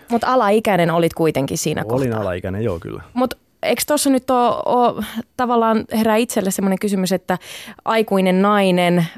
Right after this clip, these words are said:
Speaker 1: harrastamassa seksiä alaikäisen pojan kanssa, niin, niin eiks tossa jotenkin tuu joku tämmönen hyväksikäytön maku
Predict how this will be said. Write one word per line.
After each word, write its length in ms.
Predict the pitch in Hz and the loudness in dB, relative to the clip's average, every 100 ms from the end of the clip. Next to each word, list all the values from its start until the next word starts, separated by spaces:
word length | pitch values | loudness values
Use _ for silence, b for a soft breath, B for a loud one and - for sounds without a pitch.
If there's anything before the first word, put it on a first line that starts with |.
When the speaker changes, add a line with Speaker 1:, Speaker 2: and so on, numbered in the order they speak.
| - 73 78 | -10 -6 -4
Speaker 1:
harrastamassa 600 | 170 190 170 - 180 - | -2 0 0 -2 -2 -2
seksiä 380 | 185 190 - 180 | -2 -2 -2 0
alaikäisen 600 | 208 202 170 175 160 175 | 2 2 0 0 0 -2
pojan 360 | 185 190 180 170 | 0 2 2 2
kanssa, 420 | 170 160 - 165 B B B - | 0 -2 -2 -4 B B B -2
niin, 460 | 190 185 185 131 | 2 4 4 2
niin 220 | 180 180 175 | 2 2 2
eiks 200 | 185 - | -2 -2
tossa 280 | 208 - | -4 0
jotenkin 640 | 196 214 233 233 185 180 170 | 2 2 2 0 0 0 0
tuu 180 | 190 180 | 0 0
joku 500 | 180 185 226 208 185 | 0 0 0 0 0
tämmönen 420 | 180 170 165 165 | 2 2 2 2
hyväksikäytön 720 | 185 180 - 156 151 147 156 | 2 0 -2 -2 -2 0 0
maku 320 | 156 147 135 | -2 -2 -6